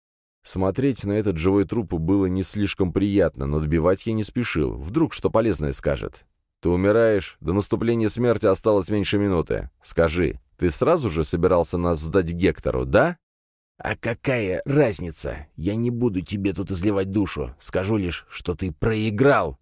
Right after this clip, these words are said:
Шамаил попытался засмеяться, по всей видимости, но получился не злорадный хохот, а беспомощное бульканье. «Максимум через час тут будут войска лорда Гектора. Я убрал всю оборону с моста еще до того, как ты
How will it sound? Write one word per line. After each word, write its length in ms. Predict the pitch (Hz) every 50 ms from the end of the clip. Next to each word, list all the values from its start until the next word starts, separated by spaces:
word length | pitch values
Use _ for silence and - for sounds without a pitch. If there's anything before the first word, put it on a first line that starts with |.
| _ _ _ -
Шамаил 400 | - - 85 78 76 78 80 76
попытался 520 | - 76 69 - - 82 82 80 - 80
засмеяться, 760 | 76 73 76 - - 82 78 78 85 92 92 - - - -
по 140 | - - -
всей 200 | 78 - 95 90
видимости, 720 | 92 107 110 98 95 90 87 80 - - 80 78 64 64 _ _ -
но 200 | - - 110 123
получился 640 | - 120 107 101 87 - - 117 113 104 - - 95
не 100 | 92 95
злорадный 520 | 90 76 92 92 98 120 123 113 104 92
хохот, 480 | 82 - - 85 80 - 78 71 - - -
а 80 | -
беспомощное 840 | 90 80 80 78 - - - 95 90 82 80 76 - 82 80 78 78
бульканье. 760 | 73 71 69 76 76 65 - - 69 60 53 52 53 - - - _ _ _ _ _ _ _ _ _ _ _ _ _ _
«Максимум 680 | - - 85 90 101 101 104 - - - 95 98 95 92
через 320 | - 104 98 92 92 85
час 340 | - - 113 107 98 92 -
тут 220 | - - 101 92 87
будут 380 | 87 95 107 98 101 98 -
войска 460 | 92 98 98 98 95 - - 107 101 101
лорда 320 | 104 - - 87 82 104
Гектора. 680 | 107 101 117 117 104 95 82 - - 87 76 73 67 65
Я 200 | 67 67 85 90
убрал 460 | 95 98 101 104 123 139 139 131 120 104
всю 240 | 92 - - 151
оборону 540 | 143 131 127 120 135 135 143 143 135 131 127
с 80 | - -
моста 420 | 120 123 120 120 - - - 139
еще 240 | 120 120 - - 123
до 100 | 110 117
того, 300 | 101 123 117 123 123 120
как 200 | 101 113 107 95
ты 440 | - - 117 110 101 92 80 76